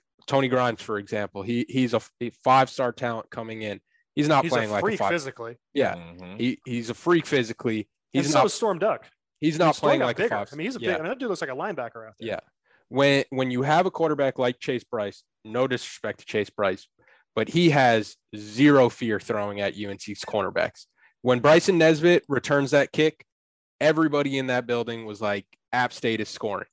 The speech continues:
Speaker 1: because they're gonna go after U N C's corners."
Speaker 2: That's how I felt. Yeah, I felt the same thing.
Speaker 1: And it, it was something like the,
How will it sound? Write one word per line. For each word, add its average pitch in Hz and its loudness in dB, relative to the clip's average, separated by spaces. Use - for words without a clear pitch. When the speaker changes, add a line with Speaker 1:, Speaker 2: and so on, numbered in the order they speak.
Speaker 1:
because 113 0
they're 117 0
gonna 110 0
go 110 0
after 110 -2
U 107 -6
N 104 -10
C's 110 -8
corners." 104 -2
Speaker 2:
That's 143 -2
how 135 0
I 123 -4
felt. 131 -6
Yeah, 127 -10
I 143 -10
felt 135 -8
the 123 -18
same 131 -10
thing. 123 -16
Speaker 1:
And 131 4
it, 127 2
it 139 2
was 135 0
something 160 4
like 123 2
the, 127 -2